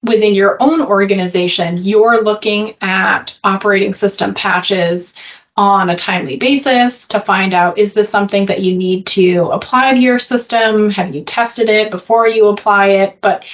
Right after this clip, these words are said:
you know, that you're not waiting months and months to kind of take a review and figure out, all right, maybe we should have implemented this by now. Um, and this is something else that you can look for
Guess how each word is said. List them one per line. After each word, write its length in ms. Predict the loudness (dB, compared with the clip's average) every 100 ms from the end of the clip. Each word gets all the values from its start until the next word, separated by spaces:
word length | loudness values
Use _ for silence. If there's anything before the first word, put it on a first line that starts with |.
| -18 -6
you 100 | 0
know, 180 | 2 2
that 140 | 2 2
you're 120 | 4
not 320 | 2 0 0
waiting 560 | 2 4 2 0 -2 0
months 400 | 0 0 -4 -4
and 160 | -2 -2
months 680 | 0 0 0 -4 -14 -20 -20 _ _ _ _ _ _ _ _ _
to 100 | -4
kind 260 | -2 -2 -2
of 120 | -4 _
take 280 | -2 0 2
a 120 | 2
review 680 | 0 2 4 6 6 4 2
and 200 | -2 -2
figure 320 | -2 0 0
out, 360 | 2 2 0
all 120 | 0 0
right, 240 | 0 -2
maybe 280 | -4 0 0
we 100 | 0
should 200 | -2 -4
have 120 | 0
implemented 640 | 2 2 2 2 0 0
this 200 | -2 -4
by 200 | -2 -2
now. 600 | 0 0 0 2 2 0 -8 -20 -20 -20 _
Um, 300 | -4 0 0 2
and 160 | 2
this 220 | 2 0 -2
is 120 | -2
something 380 | -2 0 -2 0
else 240 | 0 0
that 200 | -4 -2
you 100 | -2
can 420 | -2 -4 -2 0
look 380 | 0 2 0 -2
for 720 | -6 -2 0 0 0 0 -2